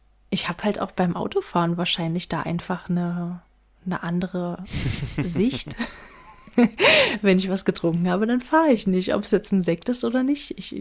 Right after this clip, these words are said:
Speaker 1: ich fahr einfach nicht. Ähm, an einem, an einem einfachen Beispiel, ich hab das halt mal ausprobiert, ich war jung und doof und habe,
Speaker 2: <laughs>
Speaker 1: ähm, <laughs>
Speaker 2: Jetzt bin ich gespannt.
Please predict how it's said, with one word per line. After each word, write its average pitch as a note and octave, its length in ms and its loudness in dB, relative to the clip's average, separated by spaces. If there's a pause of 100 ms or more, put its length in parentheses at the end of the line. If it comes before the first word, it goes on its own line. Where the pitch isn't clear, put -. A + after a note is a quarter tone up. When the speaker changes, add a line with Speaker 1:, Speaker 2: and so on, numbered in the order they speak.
Speaker 1:
ich G#3 200 -4
fahr B3+ 200 -2
einfach F#3 380 -4
nicht. - 300 -6 (520)
Ähm, F#3+ 520 4 (920)
an F#3+ 140 4
einem, F#3 180 2
an F3+ 140 0
einem E3+ 220 -2 (160)
einfachen A3 400 2
Beispiel, F#3+ 460 2
ich - 160 -2
hab A#3+ 100 -6
das - 180 -2
halt G3+ 180 -2
mal E3+ 100 0
ausprobiert, B3 580 -2
ich - 120 -6
war F#3+ 80 0
jung F#3+ 220 2
und F#3+ 160 -2
doof F#3+ 280 -2
und G3+ 200 -2
habe, G3 580 4
Speaker 2:
<laughs> F#3+ 300 2
Speaker 1:
ähm, G3+ 220 10
<laughs> G#3 1040 6
Speaker 2:
Jetzt - 260 8
bin - 120 6
ich - 140 -2
gespannt. - 500 8